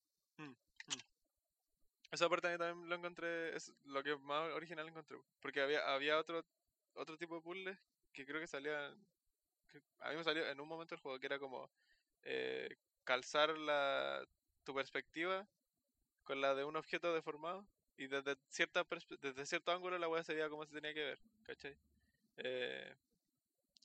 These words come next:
pero creo que eso, eso ya lo había visto en, en otro juego. Pero, pero sí, sí, la mecánica de, de los datos en bruto y de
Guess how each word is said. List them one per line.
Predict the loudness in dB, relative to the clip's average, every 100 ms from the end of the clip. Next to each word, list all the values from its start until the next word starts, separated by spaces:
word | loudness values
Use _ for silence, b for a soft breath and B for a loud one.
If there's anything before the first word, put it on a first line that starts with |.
| _
pero | -2 0
creo | 0
que | -2
eso, |
eso | -2 0
ya | 2 4
lo |
había | 4 4
visto | 0 -6
en, | -10 -12
en | -12
otro | -12 -12
juego. | -8 -8 -10 _ _ _ _ _ _ _
Pero, | 0 2 2 2 -2 -6 -12 -18 -20 _ _ _ _
pero | 0 0
sí, | 0
sí, | -2 -2 -2
la | 0 0
mecánica | 0 0 2 0
de, | 0 -4 -6 -8
de | -8
los | -2
datos | 0 -2
en | -6
bruto | -6 -6 -6
y | -6
de | -8 -10